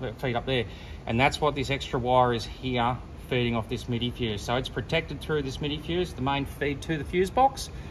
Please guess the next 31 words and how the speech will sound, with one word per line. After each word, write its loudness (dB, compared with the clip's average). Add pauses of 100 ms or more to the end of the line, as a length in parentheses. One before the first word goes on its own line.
(480)
And 4
then 4 (140)
it 0
has 4 (100)
six -4
way 4
fuses -2
up -6
the -6
back 0 (260)
to -4 (100)
power 2
whatever 2
accessories -4
you -2
want 0
to -8
power 0
up -2
there. 2 (2000)
That 8
basically 4
covers 4
the 0
install. 2
It 4
is 4
very 4
simple -2
and 0
straightforward. 0